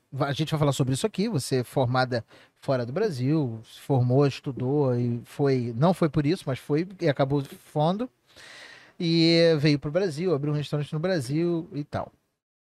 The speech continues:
É, hoje a gente tem uma situação que o seu restaurante já tem duas unidades, uma só de delivery, outra de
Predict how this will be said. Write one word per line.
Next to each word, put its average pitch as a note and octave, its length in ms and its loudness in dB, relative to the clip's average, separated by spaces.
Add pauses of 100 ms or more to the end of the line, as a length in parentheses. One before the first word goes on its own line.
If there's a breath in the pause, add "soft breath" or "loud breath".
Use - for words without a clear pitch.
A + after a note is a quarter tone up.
(340)
É, C3 680 2
hoje G3 540 2 (160)
a E3+ 100 -6
gente D#3+ 300 -10
tem D#3 180 -4
uma F3 220 -2
situação G3+ 520 0
que B3+ 140 -10
o C4 60 -6
seu - 120 2
restaurante G3 540 0
já D#3 140 4
tem D3 180 0
duas C#3 380 2
unidades, G#3 560 4
uma D3 200 0
só D#3 160 -4
de C#3 120 -8
delivery, F3 480 -4
outra D3 280 -4
de D3 180 -4